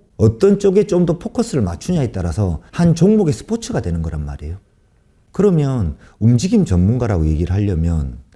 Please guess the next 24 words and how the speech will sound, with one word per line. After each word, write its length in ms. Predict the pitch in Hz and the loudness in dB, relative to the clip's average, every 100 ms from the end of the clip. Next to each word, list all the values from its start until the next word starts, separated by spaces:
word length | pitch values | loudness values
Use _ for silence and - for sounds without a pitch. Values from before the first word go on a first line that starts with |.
| _ - - | _ -20 -8
발끝부터 560 | 104 110 135 165 214 147 | -2 0 0 -4 -4 -2
머리끝까지의 760 | 143 156 - 151 - 139 107 | 0 0 -4 -6 -4 -2 -2
관계를 600 | - 104 110 95 98 85 | -2 -2 0 0 0 0
서로 260 | 76 113 104 | -2 -2 -2
걸 240 | - 95 | 0 0
줄 160 | - 151 | 0 -2
알아야 360 | 85 95 82 78 | 0 0 -2 -4
돼요. 240 | 69 69 - _ _ _ | -8 -14 -16 _ _ _
그게 220 | - 120 | 2 2
그런지 240 | 156 190 123 | 4 0 -2
쉽지 360 | - - - | -8 -12 -8
않거든요. 540 | 233 87 - 80 85 92 _ _ _ _ _ _ _ _ | -6 -6 -6 -4 -4 -6 _ _ _ _ _ _ _ _
근데 180 | 196 180 | -2 0
그 380 | - - 143 139 | 0 2 2 2
각 260 | 113 113 - | -6 -8 -4
분야에 480 | 196 196 156 117 | 0 2 2 0
대한 300 | 90 95 90 80 | 0 -2 -2 0
또는 220 | 139 120 | 0 0
각 240 | 95 - | -6 -8
부위에 340 | - 131 170 139 | -2 2 4 2
대한 160 | 87 | 0
전문가들이 640 | 80 90 104 123 101 80 | 0 2 2 0 -2 -2
너무 240 | 76 85 98 | 0 2 2
많아요. 320 | 78 73 67 | 0 -4 -8